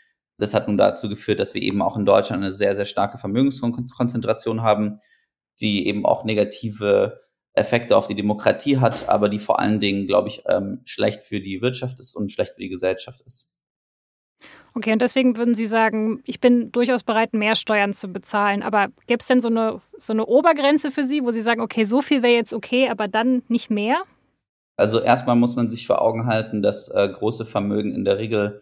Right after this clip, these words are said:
Speaker 1: ähm, über acht Prozent langfristig, äh, wachsen pro Jahr. Und, ähm, wenn man eben ein Prozent besteuert, dann ist, äh, eigentlich Wachstum auch noch problemlos möglich.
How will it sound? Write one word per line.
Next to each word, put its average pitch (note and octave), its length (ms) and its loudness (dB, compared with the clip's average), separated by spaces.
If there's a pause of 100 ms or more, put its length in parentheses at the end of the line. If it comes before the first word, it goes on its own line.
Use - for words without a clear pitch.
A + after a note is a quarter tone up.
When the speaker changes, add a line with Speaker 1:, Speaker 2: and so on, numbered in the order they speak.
(480)
Speaker 1:
ähm, G#2 220 4
über A#2 240 4
acht - 220 0
Prozent G#2+ 640 0
langfristig, G#2 840 -4
äh, F#2 160 2
wachsen D#3+ 480 -2
pro C#3+ 140 0
Jahr. D3+ 500 0 (560)
Und, G#2+ 640 4
ähm, G#2+ 220 4
wenn G#2+ 100 4
man G#2+ 140 2
eben G2+ 180 -2
ein G#2 220 0
Prozent G#2 440 -2
besteuert, G2+ 540 4
dann G2 160 0
ist, - 400 -12
äh, F2+ 60 0
eigentlich F#2+ 440 -4
Wachstum G2+ 440 -2
auch - 180 0
noch F2+ 240 -6
problemlos F#2+ 560 -6
möglich. F#2+ 560 -6